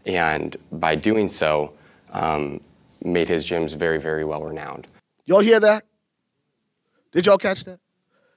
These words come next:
Speaker 2: Not only was his dad passionate about fitness, but he took a skill set, his ability to weld and make things that he learned at an early age, and he starts to create equipment that's unique, that can target specific,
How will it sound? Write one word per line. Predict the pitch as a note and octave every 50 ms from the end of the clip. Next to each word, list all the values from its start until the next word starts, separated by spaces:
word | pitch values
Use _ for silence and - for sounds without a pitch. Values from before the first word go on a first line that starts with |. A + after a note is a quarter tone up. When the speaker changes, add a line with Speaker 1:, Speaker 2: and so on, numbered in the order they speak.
| _ _
Speaker 2:
Not | - G#3+ C4 C#4+
only | C#4 C#4
was | A#3 A3 F3+
his | F#3+ E3
dad | F3 F3+ G3 F#3+
passionate | - A3 G#3+ F#3+ G3+ F3+
about | D#3 D3 C3
fitness, | - - A#3 - C3+ B2+ A#2+ - - - - _ _ _ _ _ _ _ _ _ _ _ _ _ _ _ _ _ _ _ _
but | - B2 F3+ F3
he | F3 E3
took | - - A#3+ A3+ - F3
a | E3
skill | - - - - C#4 C#4 C4+
set, | - - - A2+ - - - - _ _ _ _ _ _ _ _ _ _ _
his | - F#3 E3
ability | E3+ D3+ B2+ E3+ F#3 G#3 G3 - A3
to | F3 F#3 D#3
weld | C#3 C3+ E3+ F#3+ F3+ C#3+ B2 A2+ G#2 _ -
and | D3 D#3 D3 C#3+ D3+
make | F3+ G#3+ A3 _
things | _ D3 C3 G#2+ D#2+ - - - _ _ _ _ _
that | - C#3+ D#3
he | D#3
learned | D3 C#3+ E3 F#3 F3+
at | E3 C#3+
an | C#3+ C3+ B2+
early | D3+ E3 E3+ E3+ D#3+ -
age, | F3 E3+ C#3+ - -
and | - D3+
he | C#3+ C3+
starts | - - - F3 F3 E3+ - -
to | E3 C#3+
create | - D#3 C#3+ C3+ D#3+ F3+ F#3 - _ -
equipment | D3 - _ - A3 - - D3+ C#3+ C3
that's | - C3 C3 - - -
unique, | C#3+ C3 C3+ C3+ C3+ D#3 F3+ A#3+ - _ - - _ _ _ _ _ _ _ _ _
that | C3+ C#3+ D3+ C#3+
can | - D#3+ C#3
target | - - - - F#3+ F#3+ F#3+ F3 F#3+ F3+ -
specific, | - - - D#3 D3 - - F#3+ F3+ - F#3+ F#3 - _